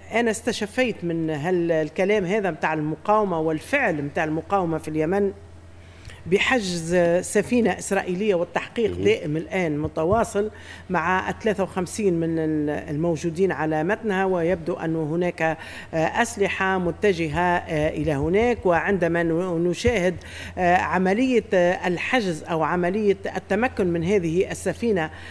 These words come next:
Speaker 1: معناها جابوا يكركروا فيها، معناها يقودوا فيها، آه، ألف، آه، ألف كيلومتر، أو مش، آه، لعب
Speaker 2: مم.
Speaker 1: معناتها.
Speaker 2: مم.
Speaker 1: آه، دونك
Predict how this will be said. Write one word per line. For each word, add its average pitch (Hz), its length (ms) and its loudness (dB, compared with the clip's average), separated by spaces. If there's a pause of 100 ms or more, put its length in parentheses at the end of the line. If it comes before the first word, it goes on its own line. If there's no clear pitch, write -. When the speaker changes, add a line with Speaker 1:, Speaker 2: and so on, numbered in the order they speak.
(140)
Speaker 1:
معناها 175 340 2
جابوا 170 280 2
يكركروا 180 400 -2
فيها، 165 340 0
معناها 156 420 -2
يقودوا 160 420 -2
فيها، 156 440 0 (360)
آه، 156 320 0 (100)
ألف، 214 300 -2
آه، 151 720 0
ألف 190 320 -2
كيلومتر، 175 840 0
أو 156 80 2
مش، 233 260 0
آه، 196 240 6
لعب 190 220 4
Speaker 2:
مم. 135 80 0
Speaker 1:
معناتها. 165 360 0
Speaker 2:
مم. 202 80 -2 (360)
Speaker 1:
آه، 180 180 6
دونك 247 340 2